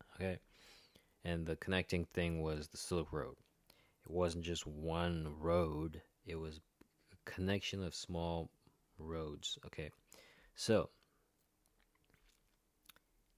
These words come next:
all during this time, the Ottoman Empire goes down. This is when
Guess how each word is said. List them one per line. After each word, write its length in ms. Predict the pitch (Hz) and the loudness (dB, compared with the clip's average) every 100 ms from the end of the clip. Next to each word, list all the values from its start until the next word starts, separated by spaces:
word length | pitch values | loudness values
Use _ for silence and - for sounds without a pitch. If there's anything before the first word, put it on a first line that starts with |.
| _ _ | _ _
all 300 | - 120 135 | 4 6 8
during 280 | 123 120 117 | 6 6 6
this 120 | 117 | 4
time, 240 | - 98 92 | 4 4 4
the 100 | - | 6
Ottoman 360 | 90 98 98 | 8 8 6
Empire 340 | 98 92 95 87 | 4 4 4 4
goes 280 | 85 82 80 | 6 4 6
down. 520 | 98 107 107 104 113 - _ - _ _ | 8 8 8 4 -2 -10 _ -20 _ _
This 100 | 87 | -2
is 140 | 82 82 | 0 2
when 400 | 85 82 80 | 4 4 0